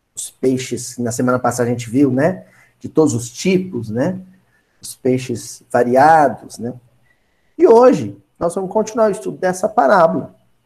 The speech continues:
né? Quando o Cristo narra o seguinte, lá no versículo quarenta e oito do capítulo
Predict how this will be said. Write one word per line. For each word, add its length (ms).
né? 140
Quando 600
o 80
Cristo 640
narra 400
o 80
seguinte, 540
lá 260
no 120
versículo 560
quarenta 440
e 40
oito 300
do 80
capítulo 480